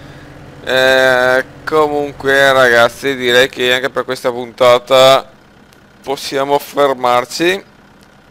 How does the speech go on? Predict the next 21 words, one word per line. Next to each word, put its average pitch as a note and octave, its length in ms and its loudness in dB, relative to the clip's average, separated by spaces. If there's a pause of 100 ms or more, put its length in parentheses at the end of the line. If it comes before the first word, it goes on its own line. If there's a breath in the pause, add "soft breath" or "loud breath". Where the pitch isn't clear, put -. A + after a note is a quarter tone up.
(840 soft breath)
Eh, B2+ 800 4
noi F3 260 0
andiamo C#3+ 320 2
avanti C#3 440 0
dietro C#3 320 -6
le C#3+ 80 -2
quinte E3 500 -2
perché C#3 840 0
nella B2 320 0
ventesima C3 1080 0
volevo A#2+ 420 -2
fare A#2 300 -2
qualcosa A2+ 420 -6
un A2+ 100 -12
po' A2 140 -10
di G#2+ 380 -14
diverso, G#2+ 720 -6 (140)
nulla C3 400 0
di A#2+ 200 -6
eccezionale, A2 880 -4
eh. A2 80 -8